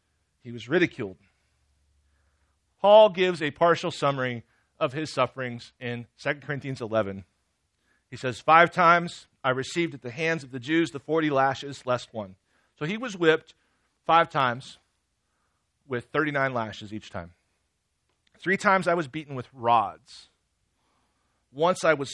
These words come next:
stoned. Three times I was shipwrecked. A night and a day I was adrift at sea. On frequent journeys and dangers from rivers, dangers from robbers, danger from my own people, danger from Gentiles,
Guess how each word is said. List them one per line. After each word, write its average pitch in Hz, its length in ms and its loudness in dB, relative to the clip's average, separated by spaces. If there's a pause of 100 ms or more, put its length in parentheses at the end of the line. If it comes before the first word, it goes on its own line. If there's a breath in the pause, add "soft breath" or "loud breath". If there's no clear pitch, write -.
stoned. 113 460 -4 (1040)
Three 185 200 0
times 175 320 2
I 156 100 4
was 143 160 0
shipwrecked. - 760 -6 (280)
A 131 120 -4
night 147 300 2
and 160 100 -10
a 143 60 -4
day 151 320 4
I 143 60 4
was 127 140 -2
adrift 131 380 -4
at 127 120 -12
sea. 117 340 -6 (300 soft breath)
On 143 100 0
frequent 202 500 -6
journeys 135 500 -4
and 120 220 -8
dangers 139 500 -4
from 110 220 -8
rivers, 151 420 2
dangers 113 340 -4
from 107 200 -14
robbers, 135 460 2
danger 120 320 -6
from 117 140 -12
my 110 180 -8
own 131 200 -6
people, 117 560 -6 (960)
danger 165 340 0
from 135 240 -4
Gentiles, 117 960 0